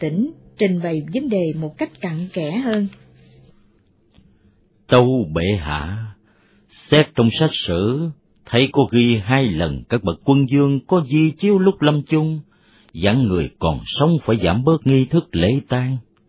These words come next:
Speaker 2: Thứ nhất là Hán Văn Đế, vua phương Bắc, di chiếu cho bá quan và nhân dân chỉ để tang mình trong ba ngày mà thôi. Cũng chỉ vì Hán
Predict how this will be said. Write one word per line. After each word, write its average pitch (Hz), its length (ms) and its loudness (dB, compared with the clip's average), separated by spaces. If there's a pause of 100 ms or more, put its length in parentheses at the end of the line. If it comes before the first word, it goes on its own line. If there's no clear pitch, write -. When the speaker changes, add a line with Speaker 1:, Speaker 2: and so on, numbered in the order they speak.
(680)
Speaker 2:
Thứ 127 100 6
nhất 139 300 4
là 76 320 -4
Hán 135 400 0
Văn 113 220 2
Đế, 139 320 -2 (1040)
vua 127 240 6 (100)
phương 131 200 2
Bắc, 151 160 -2 (880)
di 143 320 6
chiếu 185 280 4
cho 151 100 4
bá 175 260 4
quan 156 260 4
và 76 140 -2
nhân 120 240 4
dân 143 220 2
chỉ 120 160 0
để 104 280 0
tang 139 240 0
mình 80 280 -2
trong 123 240 -2
ba 143 200 2
ngày 90 260 0 (120)
mà 73 260 -8
thôi. 127 340 -4 (1400)
Cũng 104 280 0
chỉ 110 180 2
vì 82 420 -4
Hán 127 340 -2